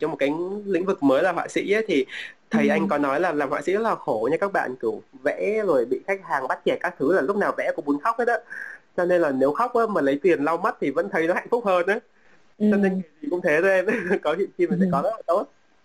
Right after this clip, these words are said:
Speaker 2: Ừ, ừ, ok ạ.
Speaker 1: <laughs> Back lại thì
Speaker 2: Ừ.
Speaker 1: đó là, là, là cái sự kiện mà đánh, đánh dấu là anh chuyển qua marketing. Sau đấy thì,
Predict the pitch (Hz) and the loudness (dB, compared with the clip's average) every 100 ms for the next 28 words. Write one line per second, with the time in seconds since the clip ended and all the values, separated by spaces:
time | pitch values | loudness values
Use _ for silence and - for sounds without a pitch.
0 | _ _ - 220 202 214 202 190 - 220 | _ _ 2 4 4 4 4 2 -2 -4
1 | - 240 214 151 - - _ _ _ - | 0 0 0 -2 -6 -16 _ _ _ -6
2 | 202 220 202 127 139 185 165 147 135 139 | -2 0 0 0 0 0 0 0 0 -2
3 | 143 131 131 135 160 - - - - 127 | -2 0 0 0 0 -2 -2 -4 0 2
4 | 127 139 151 147 135 131 120 143 165 151 | 2 2 2 2 2 2 0 0 0 -2
5 | 143 117 131 139 151 160 147 143 147 123 | -8 -8 -4 -4 -2 -2 -4 -4 -4 -2
6 | 117 147 123 | -2 -4 -8